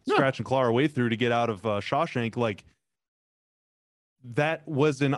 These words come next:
Speaker 2: that was an isolated thing. We were on our own. I feel like we're tougher now because we <laughs> survived it. Uh,
Speaker 1: Yeah.
Speaker 2: whereas, whereas today, like, we'd be able to lean on each other, which is cool in its own way. But, like,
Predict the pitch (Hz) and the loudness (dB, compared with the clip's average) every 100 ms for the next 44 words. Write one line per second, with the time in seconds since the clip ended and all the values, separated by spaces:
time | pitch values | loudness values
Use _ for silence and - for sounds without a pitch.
0 | - 104 151 151 147 147 127 143 - 156 | -4 -6 0 2 2 0 0 -2 -2 -2
1 | 143 135 - 147 156 95 117 131 127 127 | 0 -2 -2 -4 -2 -2 0 0 0 -2
2 | 120 127 123 95 - 135 127 113 113 147 | -2 -2 -4 -6 -4 -2 -2 -4 -4 -4
3 | 147 101 98 101 110 110 104 - 107 113 | -4 -2 -2 -2 -2 -2 -4 -4 -2 0
4 | 151 123 101 - - - 147 117 107 110 | 0 -2 -6 -10 -18 -20 -6 -2 4 4
5 | 120 127 120 101 117 131 127 - 123 139 | 4 2 0 -2 -2 0 -2 -2 0 0
6 | 147 123 107 117 117 123 110 113 120 110 | 0 -2 -2 -2 0 0 0 -2 -2 -4
7 | 101 135 123 113 110 - 139 127 110 127 | -4 -4 -2 -4 -8 -4 -2 -2 -2 -2
8 | 156 117 107 110 104 104 95 | 0 -2 -2 -2 -2 -2 -4